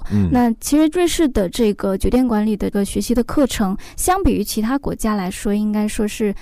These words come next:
Speaker 2: 安排得更满一些。
Speaker 1: 嗯。
Speaker 2: 因为瑞士它崇尚的是一个精英教育，那它不是说让你，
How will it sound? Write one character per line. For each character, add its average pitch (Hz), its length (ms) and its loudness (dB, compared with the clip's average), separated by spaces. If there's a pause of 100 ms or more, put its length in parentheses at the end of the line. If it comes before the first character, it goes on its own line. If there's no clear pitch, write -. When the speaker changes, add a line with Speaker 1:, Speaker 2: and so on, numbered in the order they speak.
Speaker 2:
安 254 160 0
排 240 140 -2
得 196 120 -4
更 226 160 -2
满 202 280 -6
一 - 120 -4
些。 - 340 -8
Speaker 1:
嗯。 92 260 0
Speaker 2:
因 302 60 4
为 339 80 6
瑞 339 160 4
士 311 160 0
它 285 140 2
崇 185 200 2
尚 240 240 0
的 202 120 0
是 - 180 -4
一 196 80 -2
个 208 80 0
精 269 240 4
英 277 140 6
教 226 260 2
育， 185 240 -2 (280)
那 254 140 2
它 269 200 2
不 220 140 0
是 233 180 -4
说 233 260 0
让 226 280 0
你， 190 180 -4